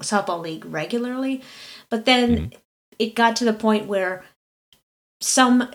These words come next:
Speaker 1: gentleman who couldn't throw the ball at me, they threw it way over my head, started complaining that I wasn't a big enough target.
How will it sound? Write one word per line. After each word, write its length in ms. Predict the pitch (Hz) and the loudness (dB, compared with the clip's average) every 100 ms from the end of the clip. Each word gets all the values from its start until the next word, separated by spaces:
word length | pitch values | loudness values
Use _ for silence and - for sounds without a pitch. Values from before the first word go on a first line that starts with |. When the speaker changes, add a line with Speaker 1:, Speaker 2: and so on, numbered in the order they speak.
| 214 | -2
Speaker 1:
gentleman 720 | 214 214 214 233 185 175 220 | 4 4 6 2 0 0 -2
who 460 | 220 220 208 208 - | 2 4 4 0 -6
couldn't 300 | - 247 247 | -2 0 0
throw 280 | 220 226 220 | 0 4 4
the 100 | 208 | 4
ball 580 | 196 196 214 214 214 _ _ _ _ _ _ _ _ | 0 2 2 0 -4 _ _ _ _ _ _ _ _
at 240 | 196 220 220 | 2 2 2
me, 340 | 269 339 359 _ _ | 0 0 -6 _ _
they 320 | 214 208 196 | 2 2 2
threw 400 | - - 214 208 | -4 0 6 6
it 100 | 202 | 6
way 160 | 196 196 | 4 4
over 240 | 196 190 | 4 2
my 160 | 185 175 | -6 -8
head, 380 | 165 214 262 311 - - - | -4 -4 -4 -10 -20 -20 -4
started 380 | - 233 220 | 2 6 6
complaining 480 | 226 220 214 208 202 | 4 2 4 2 2
that 140 | 196 190 | 0 2
I 80 | |
wasn't 320 | 185 190 190 180 | 2 0 -2 -6
a 40 | |
big 220 | 175 180 | -4 -4
enough 260 | 175 156 - | -6 -10 -10
target. 520 | 185 175 175 120 - | -4 -4 -4 -10 -14